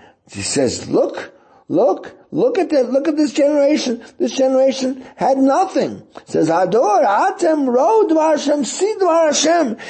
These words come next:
Listen, doesn't say, uh, uh, shimu here. It says, "Ela ru'u,"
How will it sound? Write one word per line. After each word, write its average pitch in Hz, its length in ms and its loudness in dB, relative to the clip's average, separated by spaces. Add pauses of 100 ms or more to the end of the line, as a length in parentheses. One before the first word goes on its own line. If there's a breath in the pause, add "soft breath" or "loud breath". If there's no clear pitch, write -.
(140 loud breath)
Listen, 220 880 0
doesn't 285 280 2
say, 180 360 0 (160 loud breath)
uh, - 40 -14
uh, 143 380 2
shimu 202 920 0
here. 285 540 2 (260 loud breath)
It - 40 -20
says, 180 280 0
"Ela 220 280 2
ru'u," 240 720 2